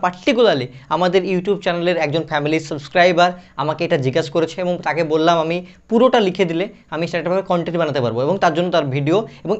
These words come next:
এটা গ্যারান্টি বলছি তোমাদের অনেকের প্রবলেম সলভ করে দেবে, ঠিক আছে? তার জন্য আমরা এগুলো ডিসকাস করি এবং ভালো করে শুনবে, যেটা তোমার পরবর্তী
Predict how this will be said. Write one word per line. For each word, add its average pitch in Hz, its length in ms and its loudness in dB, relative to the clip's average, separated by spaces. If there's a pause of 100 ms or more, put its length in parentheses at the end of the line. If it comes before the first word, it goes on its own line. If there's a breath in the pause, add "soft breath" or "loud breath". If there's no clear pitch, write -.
(100)
এটা 202 160 4 (480 loud breath)
গ্যারান্টি 240 460 6
বলছি 202 220 4
তোমাদের 196 240 4 (180)
অনেকের 254 360 4 (120)
প্রবলেম 185 340 4 (120)
সলভ 139 240 4
করে 131 160 2
দেবে, 110 180 -2
ঠিক 175 160 -2
আছে? 240 120 -4 (240 loud breath)
তার 165 120 2
জন্য 175 140 2
আমরা 180 140 4
এগুলো 170 220 2
ডিসকাস 165 300 -4
করি 202 160 2
এবং 185 100 0 (100)
ভালো 151 160 2
করে 165 160 0
শুনবে, 190 200 0 (100)
যেটা 151 200 0
তোমার 156 160 0 (360 soft breath)
পরবর্তী 202 440 4